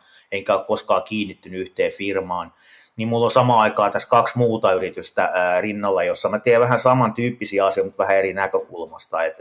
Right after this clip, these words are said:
et Techistories on semmonen startuppi, jossa mä oon dataekosysteemi, ää, neuvonantajana vähän kertomassa, että mitä se tarkoittaa ja miten tää maailmalle lähtevä startuppi, palveluihin perustuva startuppi sitten käyttää dataa ja, ja liittyy siihen dataekosysteemiin.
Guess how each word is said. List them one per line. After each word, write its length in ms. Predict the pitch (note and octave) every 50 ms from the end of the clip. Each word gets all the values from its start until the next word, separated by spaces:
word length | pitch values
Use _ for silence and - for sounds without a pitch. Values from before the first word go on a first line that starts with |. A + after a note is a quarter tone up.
| E2
et 220 | D#2+ F2+ - _ _ _ _ _ _ _ _ _ -
Techistories 1000 | - C#3 C3+ - D3+ C#3 C3 - C#3 B2 A#2+ A#2 A2 G#2+ G2+ G2+ - - - _ _ -
on 160 | A#2 A2 G#2
semmonen 460 | G2 A2 G#2 G2 G2+ G#2 G2+ G2 G2+
startuppi, 760 | G2 - - C3+ B2 A#2 G#2+ - - G2+ - - - - G2+ F#2+ F#2
jossa 260 | G2 F#2+ - - G2+
mä 140 | G2 G2+ G2
oon 120 | F#2+ F#2+
dataekosysteemi, 1120 | G2+ G#2+ G#2+ - A2 G2 - G2 F#2 - G2 - - G2 - - - F#2+ F#2 G2 F#2+ F2+ -
ää, 320 | - F#2 F2+ F2+ F2+ - - -
neuvonantajana 880 | G#2+ A#2 C3 C3+ C3+ B2 B2 A#2+ A2+ A2 - A2 G#2+ G2+ G2+ G2+ G2+ G2+ - _ _ _ _ -
vähän 220 | - G2 G2 G2
kertomassa, 520 | F#2+ A2 G#2 G2 - - G2 F#2+ F2+ - F#2+
että 120 | - -
mitä 240 | G2+ F#2+ - G2 F#2
se 100 | - -
tarkoittaa 640 | - G#2 G#2 G2 F#2+ G2 F#2+ - - - F#2 F2+ F2+
ja 100 | F2+ F2+
miten 360 | F2+ F#2+ F2+ - F#2 F2+ F2+
tää 360 | - F#2+ F2 F2 E2+ - _ _ - - - - - - _ _ _
maailmalle 500 | - A2 A2 G#2 G2+ G2 G2 F#2+ G2 F#2
lähtevä 380 | F#2+ G2 F#2+ - - G2+ F#2+ F#2
startuppi, 760 | - - A2+ G#2+ G#2 F#2+ - G2 F2 - - - F#2+ E2 - _ _ _ _ _ _ _ _ _ _ _ _ _ - - - - - - - - _
palveluihin 520 | - A#2 A#2 A2 A#2 A2+ A2 G#2+ G2 A2 F#2+
perustuva 400 | - A2 G#2+ F#2+ - - G#2 G2
startuppi 520 | - - G#2+ G#2 - - F#2+ - - F#2+
sitten 380 | F2 G2 F#2 - - G2 F#2 F2+
käyttää 440 | - F#2+ F#2 F#2 - - F2+ E2+ E2+
dataa 500 | F2 F2 F2 - E2+ E2 E2 E2 D#2+ - -
ja, 160 | F#2 F2 E2
ja 160 | E2 E2 D#2+
liittyy 380 | E2 E2+ E2+ - _ - E2+ D#2
siihen 200 | D#2+ E2 E2 F2
dataekosysteemiin. 1300 | E2+ E2 - - E2 E2 E2 D#2+ - E2 - F2 E2 - - - F#2 E2+ E2 D#2 E2 E2 D#2+ D#2+ -